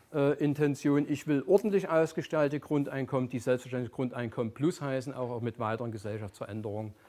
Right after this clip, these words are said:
einhergehen. Ich bin nicht der Auffassung, Grundeinkommen würde alles, äh, erledigen. Ich denke, Grundeinkommen ist ein Baustein auf einer, in der Richtung einer, ähm, auch Postwachstumsgesellschaft, die demokratisch gestaltet ist. Okay, jetzt zum Schluss noch.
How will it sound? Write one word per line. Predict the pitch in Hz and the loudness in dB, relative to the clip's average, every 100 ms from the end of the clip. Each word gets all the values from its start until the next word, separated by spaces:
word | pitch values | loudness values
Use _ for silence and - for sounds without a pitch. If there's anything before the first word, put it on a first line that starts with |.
| - | -18
einhergehen. | - 117 104 120 123 123 120 113 - - _ 120 | -10 -6 -4 -4 -2 -2 -2 -4 -10 -20 _ -14
Ich | 113 | -8
bin | - 110 | -4 -2
nicht | 117 - | -2 -4
der | 107 107 | -6 -4
Auffassung, | 107 113 113 110 | -4 -4 -6 -6
Grundeinkommen | 113 104 107 107 98 101 | -4 -6 -6 -8 -4 -4
würde | 104 104 | -4 -6
alles, | 78 101 101 - _ _ _ _ - | -8 -8 -10 -14 _ _ _ _ -14
äh, | 107 104 - | -10 -8 -6
erledigen. | 113 113 117 117 113 107 | -4 -2 -2 -2 -4 -6
Ich | - | -6
denke, | 113 101 | -4 -4
Grundeinkommen | - 123 120 113 113 | -2 -2 -4 -4 -4
ist | 107 - | -6 2
ein | 139 165 185 | 6 8 6
Baustein | 139 131 127 - 113 101 98 | 2 2 0 -4 -8 -8 -10
auf | 101 | -14
einer, | 113 113 - _ _ | -14 -16 -20 _ _
in | - 110 | -8 -6
der | 98 | -6
Richtung | 117 120 113 | -6 -6 -6
einer, | 104 107 104 - - - - - | -6 -6 -6 -10 -20 -20 -20 -12
ähm, | 110 101 101 95 - | -6 -4 -6 -10 -8
auch | 107 - | -8 -4
Postwachstumsgesellschaft, | 120 - - 95 - 107 101 - 101 98 98 95 101 - 107 | -6 -6 -8 -8 -8 -8 -8 -8 -10 -8 -8 -8 -12 -12 -12
die | 120 | -8
demokratisch | 107 117 113 - 101 101 104 - | -4 -2 -4 -4 -6 -6 -8 -12
gestaltet | 101 - 90 90 - | -12 -8 -8 -10 -14
ist. | 90 - _ _ - - - - | -20 -20 _ _ -20 -20 -8 8
Okay, | 185 185 156 113 | 8 10 8 8
jetzt | 123 180 - - | 6 6 4 2
zum | 190 151 | 4 4
Schluss | - 160 220 - | 4 4 4 4
noch. | 226 240 - | 2 2 -2